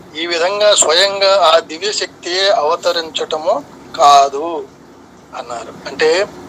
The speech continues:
గొప్ప గొప్ప వాళ్ళందరూ కూడా, ఆధ్యాత్మిక గురువులంతా కూడా దివ్య శక్తి ప-, అంటే మనం పరమాత్మ, పరబ్రహ్మ అని చెప్పుకుంటాం.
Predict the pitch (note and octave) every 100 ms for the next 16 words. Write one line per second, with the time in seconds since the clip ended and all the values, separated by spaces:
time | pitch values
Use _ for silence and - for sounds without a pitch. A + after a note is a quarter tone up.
0 | - - - - E3 F3+ - F3 E3+ E3+
1 | E3+ E3+ E3 D#3 D#3+ F3 A3 - - -
2 | B2+ D#3 - F#3 E3+ F3+ D3 E3 E3+ E3
3 | D#3+ D#3+ D#3+ D#3+ D#3+ C#3 E3 - - -
4 | D3+ F#3 F3+ E3+ - - - D3+ D#3+ D#3+
5 | F#3+ E3 D#3+ D#3+ D#3 D#3 D#3+ D#3 E3+ -
6 | - - - - D#3 D#3+ D#3+ C#3 D#3+ D#3+
7 | C#3+ - D3+ C#3 B2